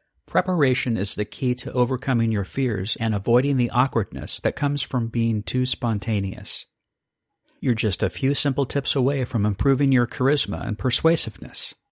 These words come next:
Let's dive right into these lessons. Lesson one.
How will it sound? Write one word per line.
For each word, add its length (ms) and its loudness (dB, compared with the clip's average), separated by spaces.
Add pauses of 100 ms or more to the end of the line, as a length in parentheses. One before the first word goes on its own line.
(440)
Let's 300 0
dive 460 2
right 200 4
into 200 4
these 240 0
lessons. 560 -4 (840)
Lesson 380 2
one. 320 2